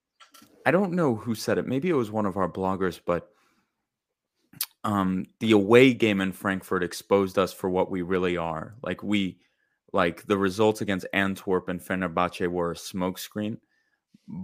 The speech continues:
but what happened in Frankfurt is what we really are.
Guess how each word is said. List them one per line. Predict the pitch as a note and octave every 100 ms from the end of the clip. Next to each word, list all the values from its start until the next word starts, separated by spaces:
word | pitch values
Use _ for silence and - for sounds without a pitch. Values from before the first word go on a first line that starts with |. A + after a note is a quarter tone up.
| - _ -
but | A#2 G2+ G2 - - _ _ _ _ _ -
what | G#2+ G2+
happened | G#2+ G#2 G#2
in | F#2+
Frankfurt | F2+ G2 F#2 - F#2
is | F2+
what | F#2 F2+
we | F2+
really | E2+ F2+ E2+
are. | D#2+ D#2+